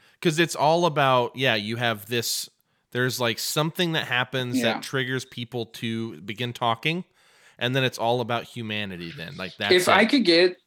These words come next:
Speaker 2: uh, nerdy and structuralist just for a second.
Speaker 1: Go.
Speaker 2: Um, m-, uh, my preface to this is I don't think there is one way to make a movie. I don't think there's one way to write a screenplay.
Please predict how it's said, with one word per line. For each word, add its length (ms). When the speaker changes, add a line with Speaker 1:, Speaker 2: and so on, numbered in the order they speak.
Speaker 2:
uh, 280
nerdy 640
and 140
structuralist 680
just 220
for 100
a 40
second. 420
Speaker 1:
Go. 180
Speaker 2:
Um, 440
m-, 180
uh, 60
my 200
preface 500
to 100
this 380
is 340
I 100
don't 240
think 300
there 120
is 140
one 260
way 120
to 60
make 240
a 20
movie. 400
I 80
don't 240
think 180
there's 240
one 260
way 120
to 100
write 160
a 40
screenplay. 600